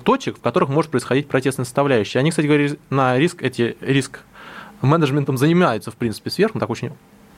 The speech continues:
очень точечно сформулируем так. Вот.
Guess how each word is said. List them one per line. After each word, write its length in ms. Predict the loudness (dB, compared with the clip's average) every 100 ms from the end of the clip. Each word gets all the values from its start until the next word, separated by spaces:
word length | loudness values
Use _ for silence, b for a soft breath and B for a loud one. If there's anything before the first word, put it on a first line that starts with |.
| -20 -12 -6
очень 360 | -4 -4 -4
точечно 460 | -2 -4 -4 -12 -12
сформулируем 560 | -4 -2 0 0 -2
так. 200 | -4 -6 -8 -20 B B B B B
Вот. 320 | 2 2 0